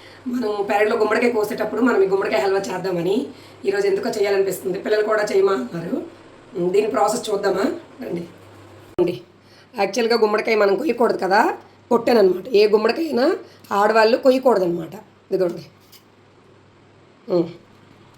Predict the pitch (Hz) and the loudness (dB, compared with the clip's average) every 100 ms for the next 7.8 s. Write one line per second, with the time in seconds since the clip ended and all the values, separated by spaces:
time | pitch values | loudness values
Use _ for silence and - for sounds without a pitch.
0 | _ - - - - - - - 190 190 | _ -20 -20 -20 -20 -20 -14 0 4 6
1 | 202 196 220 185 185 185 185 180 196 190 | 6 4 2 2 4 6 6 6 4 4
2 | 185 - 320 359 - - - - 220 214 | 0 -2 -2 -2 -6 -14 -20 -4 2 2
3 | 226 190 196 202 190 185 202 196 214 214 | 2 -2 0 2 4 4 2 0 -2 -2
4 | 214 - 262 233 202 180 170 - - - | -6 0 2 6 8 6 4 -2 -16 -20
5 | - - - 240 - 226 240 214 220 220 | -18 -12 -4 -4 -2 0 0 -2 0 4
6 | 208 180 180 180 180 240 190 190 226 254 | 4 4 4 2 0 2 2 0 -4 -2
7 | 262 226 208 220 226 226 277 | -2 0 2 4 4 2 0